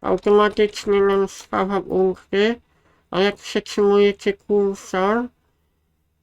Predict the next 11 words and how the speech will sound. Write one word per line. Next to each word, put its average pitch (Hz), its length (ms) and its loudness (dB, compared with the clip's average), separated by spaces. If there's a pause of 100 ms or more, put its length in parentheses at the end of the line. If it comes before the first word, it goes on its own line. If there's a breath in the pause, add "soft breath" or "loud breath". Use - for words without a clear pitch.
to - 80 -6
możecie 196 540 -4
w - 60 -14
tym 196 240 -6
samym 196 300 -4
czasie 196 320 -8
sprawdzić, 196 760 -4 (760 loud breath)
jak 165 160 -6
to 196 160 0
będzie 190 320 -2
wyglądało. 185 640 0